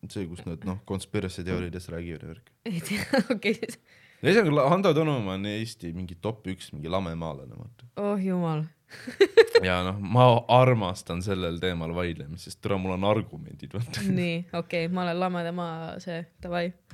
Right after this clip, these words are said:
Speaker 1: Aa, lame,
Speaker 2: Miks sa,
Speaker 1: aa.
Speaker 2: miks sa ütled, miks sa, mis mõttes ma ei ole lame? Steven, nalja teed või?
Speaker 1: Sellepärast, et kui ma, aa, oi, juvi, tere, kus ma alustan? Aa, sellepärast, kui ma teletorni otsa lähen, siis ma ei näe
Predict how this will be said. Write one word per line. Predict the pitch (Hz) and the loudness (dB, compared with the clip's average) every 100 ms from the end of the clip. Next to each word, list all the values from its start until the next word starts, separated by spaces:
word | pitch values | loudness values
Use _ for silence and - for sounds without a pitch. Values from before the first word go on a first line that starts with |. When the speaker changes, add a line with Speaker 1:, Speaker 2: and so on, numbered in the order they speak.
| - - - _ _ | -18 -18 -20 _ _
Speaker 1:
Aa, | - 87 78 | -6 -2 -2
lame, | 78 95 95 | -2 0 0
Speaker 2:
Miks | 240 | 2
sa, | 185 | 4
Speaker 1:
aa. | 98 | 4
Speaker 2:
miks | 240 240 | 2 2
sa | 240 | 2
ütled, | 233 202 | 2 2
miks | 190 208 - | 2 0 -2
sa, | 208 | -4
mis | 185 185 | -2 0
mõttes | 196 196 185 147 | 0 -2 -4 -6
ma | 185 170 160 | -2 0 0
ei | 160 | -2
ole | 160 | -2
lame? | 160 156 143 - _ | -4 -4 -6 -10 _
Steven, | - - 190 165 156 | -20 -4 -2 0 -2
nalja | 175 170 147 | -2 -2 -2
teed | 147 143 | -6 -6
või? | 151 147 _ _ _ | -8 -10 _ _ _
Speaker 1:
Sellepärast, | - 92 104 98 90 | -6 -2 0 -2 -6
et | |
kui | 85 90 | -8 -4
ma, | 90 82 55 73 | -4 -4 -8 -10
aa, | - 101 87 85 | 0 2 4 0
oi, | 90 92 95 | -6 -12 -18
juvi, | - 80 - 73 | -12 -12 -12 -18
tere, | - 92 | -14 -14
kus | 87 113 | -14 -16
ma | - 147 | -14 -12
alustan? | 151 - - 90 | -12 -16 -12 -6
Aa, | 98 | -4
sellepärast, | 101 123 113 113 | 2 2 2 -2
kui | 98 101 | -6 -8
ma | |
teletorni | - 135 113 104 104 104 | 2 4 4 4 -2 -2
otsa | 104 107 90 | -4 -4 -6
lähen, | 82 80 | -6 -6
siis | 87 95 | -8 -4
ma | 87 | -2
ei | 87 | -2
näe | 90 80 | -4 -6